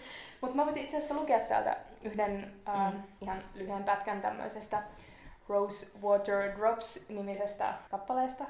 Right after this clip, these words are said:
Speaker 1: Tunnetko Piston sydämessäsi? Eikö sä
Speaker 2: Kenties. Olen
Speaker 1: rakasta?
Speaker 2: ruusu-, ruusuvesihullu.
Speaker 1: Joo.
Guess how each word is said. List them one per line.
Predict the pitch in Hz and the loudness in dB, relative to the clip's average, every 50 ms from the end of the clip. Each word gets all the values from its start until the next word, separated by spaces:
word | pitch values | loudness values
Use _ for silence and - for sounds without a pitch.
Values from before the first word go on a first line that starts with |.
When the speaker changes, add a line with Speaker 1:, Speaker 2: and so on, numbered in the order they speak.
| - - | -8 -14
Speaker 1:
Tunnetko | - 208 208 208 - - | -12 -10 -10 -10 -10 -10
Piston | - - 220 - - 214 214 | -8 -8 -10 -8 -8 -10 -10
sydämessäsi? | - 214 247 240 233 233 233 - 247 240 - 262 254 - - - - - - - - - - | -10 -6 -6 -4 -4 -4 -6 -8 -12 -14 -14 -14 -16 -16 -20 -20 -20 -20 -20 -20 -16 -10 -8
Eikö | 220 233 220 | -4 0 2
sä | 202 | 2
Speaker 2:
Kenties. | 196 208 208 214 - - - - - - - - - - - | 2 2 2 0 0 -2 -6 -12 -20 -20 -20 -20 -20 -10 -2
Olen | - - 180 | 2 2 6
Speaker 1:
rakasta? | 196 220 214 208 202 | 6 6 8 8 6
Speaker 2:
ruusu-, | 202 208 226 - 233 233 - | 6 8 8 6 6 6 6
ruusuvesihullu. | 277 240 220 226 233 185 180 180 190 202 208 202 196 196 | 6 6 6 6 6 6 4 4 4 2 2 4 4 6
Speaker 1:
Joo. | 208 208 214 240 | 6 6 6 6